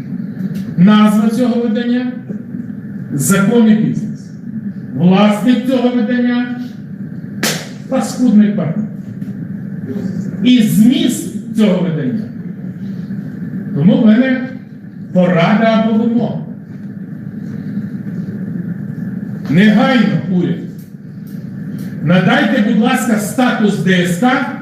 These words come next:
інтернет. Утаємничте публікації закону і бізнесу, бо там немає ні закону, ні бізнесу.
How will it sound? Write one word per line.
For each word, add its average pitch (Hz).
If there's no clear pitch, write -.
інтернет. 214
Утаємничте 254
публікації 247
закону 240
і 233
бізнесу, 226
бо 196
там 240
немає 202
ні -
закону, 247
ні 175
бізнесу. -